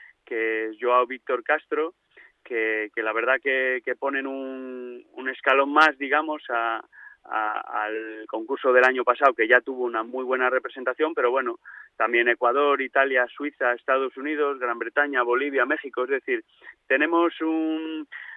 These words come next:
una representación extranjera de, de muy buen nivel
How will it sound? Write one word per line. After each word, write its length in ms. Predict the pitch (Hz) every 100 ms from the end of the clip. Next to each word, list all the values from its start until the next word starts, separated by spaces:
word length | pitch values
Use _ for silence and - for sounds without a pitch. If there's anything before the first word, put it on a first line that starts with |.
| -
una 200 | 143 160
representación 680 | 156 139 147 143 135 147 139
extranjera 680 | 135 - 135 135 131 120 113
de, 540 | - 117 113 117 117
de 100 | 113
muy 200 | 120 143
buen 280 | 143 143 139
nivel 320 | 131 139 175